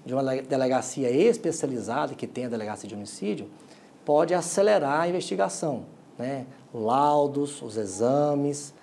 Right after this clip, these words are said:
então tem exames do I M L, exames dos alimentos, colheita de provas testemunhais, né? Eu imagino, é, sistema de segurança,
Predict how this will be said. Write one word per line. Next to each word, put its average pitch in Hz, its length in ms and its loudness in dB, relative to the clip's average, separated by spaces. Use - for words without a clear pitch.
então 127 160 -4
tem 139 160 0
exames 127 560 0
do 120 140 -2
I 123 40 4
M 120 260 -2
L, 135 280 0
exames 131 400 0
dos 127 160 -8
alimentos, 127 880 -2
colheita 156 800 4
de 120 420 -6
provas 135 440 4
testemunhais, 123 1160 -4
né? 123 380 -2
Eu 117 60 -2
imagino, 131 600 -2
é, 107 400 -4
sistema 151 560 2
de - 100 -6
segurança, 127 1000 0